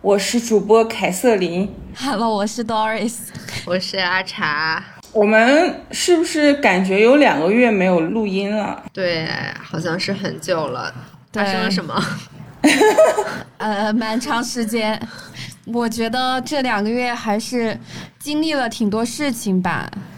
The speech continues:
Speaker 3: 是个人的事情还是环境的影响啊？
Speaker 2: 可，觉得可能都有一些。
Speaker 1: 对，就是梦幻般的两个月吧。其实我们这一期就想和大家聊聊女性自信这个话题，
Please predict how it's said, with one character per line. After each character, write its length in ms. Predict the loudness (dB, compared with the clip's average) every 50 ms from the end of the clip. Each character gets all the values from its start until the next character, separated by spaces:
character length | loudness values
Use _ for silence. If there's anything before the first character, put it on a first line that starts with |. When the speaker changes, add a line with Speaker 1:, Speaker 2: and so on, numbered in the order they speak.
| -20 -20 -20 _ _ -14
Speaker 3:
是 440 | -12 -8 -4 -2 0 0 0 0 -2 -6 -12 -20 -20 -20 _ -6
个 160 | -2 0 0
人 160 | 0 0 -2
的 100 | -4 -6
事 220 | -6 -6 -6 -4 -4
情 260 | -4 -6 -6 -6 -6
还 180 | -6 -8 -8
是 400 | -8 -8 -8 -6 -4 -2 -2 -2 -2
环 260 | -2 -2 -4 -4 -4 -6 -8
境 240 | -6 -4 -4 -2 -2
的 100 | -2 -2
影 120 | -4 -6 -10 -16 -16
响 180 | -14 -10 -8 -8
啊？ 180 | -8 -8 -10 -14 -14 -16 -16 -18 -20 -20 -20 -20 -16 _
Speaker 2:
可， 140 | -4 -2 -2 -2 -2
觉 160 | -2 -2 0
得 160 | 0 0 -2
可 160 | -4 -4 -4
能 180 | -4 -2 -2 -2
都 240 | -2 -2 0 0 0
有 220 | 0 -2 -2 -2
一 160 | -4 -6 -6
些。 320 | -8 -8 -8 -6 -6 -4 -4 -6 -8 -8 -12 -20 _ -20 -4
Speaker 1:
对， 280 | 0 2 4 4 4 4
就 100 | 2 2
是 140 | 4 4 6
梦 260 | 6 6 6 6 6
幻 180 | 6 6 6
般 120 | 6 6 6
的 160 | 6 6 4
两 180 | 4 2 2 2
个 100 | 0 0
月 160 | 0 0 0
吧。 300 | 0 -2 -4 -6 -8 -14 -14 -10 -4
其 200 | -2 -2 0 2
实 140 | 2 4
我 220 | 4 6 6 6 6
们 180 | 4 2 2
这 180 | 2 2 2 2 4
一 20 |
期 420 | 2 2 2 2 4 4 4 4 4
就 140 | 2 2
想 320 | 2 2 4 4 4 2 0
和 160 | 0 0 2
大 100 | 4 4
家 200 | 6 6 6 6
聊 280 | 6 6 6 6 6 6
聊 160 | 4 4 4
女 140 | 4 2 0
性 180 | 0 2 2
自 160 | 2 2 2
信 160 | 0 2 2 4
这 80 | 4
个 120 | 4 4 4
话 180 | 2 2 0
题， 400 | -2 -4 -6 -8 -8 -8 -10 -10